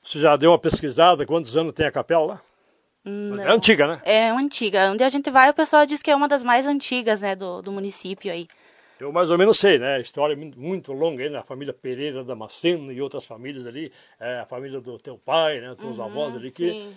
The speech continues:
Speaker 1: é, foram os fundadores dessa comunidade.
Speaker 2: É, a família do meu avô ali também, onde a gente vai, o pessoal comenta muito. O seu José Andrade ali nos comentou também, né, que é uma das mais antigas.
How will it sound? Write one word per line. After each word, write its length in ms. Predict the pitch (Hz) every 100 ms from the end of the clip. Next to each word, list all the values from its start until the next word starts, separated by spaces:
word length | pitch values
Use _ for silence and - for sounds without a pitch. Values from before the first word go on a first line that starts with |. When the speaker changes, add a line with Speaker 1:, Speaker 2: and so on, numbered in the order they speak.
| _
Speaker 1:
é, 260 | 147 151 151
foram 320 | - 160 165 151
os 240 | 135 -
fundadores 640 | - 190 185 156 180 165
dessa 220 | 127 139 131
comunidade. 500 | 139 131 113 107 - _ _ -
Speaker 2:
É, 320 | 214 214 208
a 180 | 196 190
família 380 | 208 208 220
do 100 | 220
meu 160 | 226 220
avô 300 | 220 196 208
ali 180 | 226 220
também, 300 | 214 202 208
onde 80 | 214
a 40 |
gente 200 | 208 202
vai, 200 | 190 196
o 40 |
pessoal 280 | 196 208 190
comenta 460 | - 196 196 202 208
muito. 640 | 190 208 233 - 185 180 - - - -
O 80 | 214
seu 160 | 220
José 240 | 214 214 220
Andrade 420 | 233 202 214 226
ali 160 | 196 208
nos 160 | 220
comentou 460 | - 208 202 196 214
também, 440 | 220 208 196 247
né, 200 | 220 208
que 200 | 202 196
é 220 | 180 180
uma 160 | 175 190
das 160 | 196 185
mais 220 | 190 190
antigas. 500 | 196 - 208 240